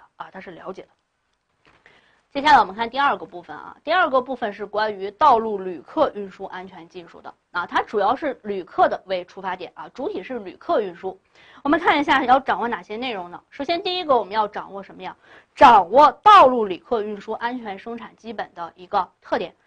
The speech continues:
那这个一看也就是概念性的一个问题，是不是？即使考你案例题，也只是背诵的一个内容，对吧？很，很容易。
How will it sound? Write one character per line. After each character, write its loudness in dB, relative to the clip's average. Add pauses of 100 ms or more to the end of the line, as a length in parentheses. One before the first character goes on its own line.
(120)
那 -8
这 -6
个 -4
一 -10
看 -8
也 -12
就 -10
是 -12
概 -4
念 -12
性 -12
的 -10
一 -18
个 -8
问 -10
题， -20
是 -14
不 -14
是？ -8 (360)
即 2
使 -2
考 0
你 -8
案 -6
例 -10
题， -20
也 -14
只 -20
是 -18
背 -6
诵 -8
的 -10
一 -18
个 -20
内 -18
容， -20
对 -12
吧？ -6 (120)
很， -20 (280)
很 -14
容 -14
易。 -10